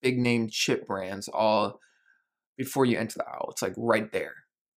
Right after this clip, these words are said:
So that's how it's, like, all Doritos, Lay's, and then there's Oreos, Aunt Annie's, Little Debbie's. Those big name brands are right there, and they, um, get the most profit 'cause they're right there, eye level.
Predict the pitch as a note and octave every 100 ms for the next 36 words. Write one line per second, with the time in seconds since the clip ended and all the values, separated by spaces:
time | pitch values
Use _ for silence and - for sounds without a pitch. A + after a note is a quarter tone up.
0 | _ - - A2 A2 - F2 - - F#2+
1 | G2+ D#2 D2+ A2 A2+ A2+ A#2 A#2 A#2+ G#2+
2 | G#2+ A2+ A2+ G2+ F2+ - A#2+ A2+ A2+ A2
3 | G#2+ A#2 A2 G2+ G#2+ - - A#2+ - A2+
4 | G2 F2+ - - - C3+ B2+ A#2+ G#2+ A2
5 | - - - - _ _ _ _ _ C3+
6 | A2+ C#3 C3+ A#2 A2 A2 G#2+ A2+ A#2 A#2
7 | B2 A2+ A2+ A2+ A2+ - - _ _ -
8 | G2+ - D2 A#2 A2+ A#2 - B2 B2+ G2
9 | - - G#2 A#2 A#2 A#2+ A2+ G#2+ - A#2+
10 | F#2+ G#2+ G#2+ G#2 B2